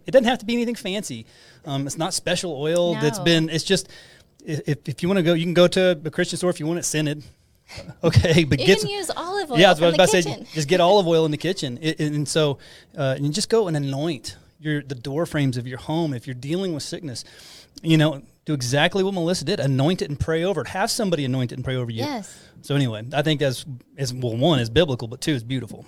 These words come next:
Speaker 2: Yes. And so that was my routine. That's what happened that night. Tuesday was a pet scan.
Speaker 1: Okay.
Speaker 2: So we did all that. Wednesday was the day surgery.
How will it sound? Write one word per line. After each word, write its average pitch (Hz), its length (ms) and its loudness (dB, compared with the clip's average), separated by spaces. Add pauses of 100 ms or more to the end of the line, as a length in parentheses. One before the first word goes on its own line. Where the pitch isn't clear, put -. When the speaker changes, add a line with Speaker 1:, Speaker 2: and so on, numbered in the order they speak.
Speaker 2:
Yes. - 420 -12 (220)
And 208 280 -6
so 220 380 -4
that 226 340 -2
was 247 220 -4
my 247 100 -6
routine. 254 560 -6
That's 185 200 -6
what 185 100 -4
happened 202 320 -8
that 196 140 -10
night. 233 440 -10 (600)
Tuesday 269 640 -4
was 233 160 -6
a 214 40 -14
pet - 240 -8
scan. 202 420 -10 (540)
Speaker 1:
Okay. 117 260 -8
Speaker 2:
So - 100 -20
we 196 100 -14
did 214 180 -8
all 233 160 -10
that. 190 460 -12 (340)
Wednesday 302 600 0
was 269 260 -6
the - 80 -10
day 170 180 -4
surgery. - 480 -12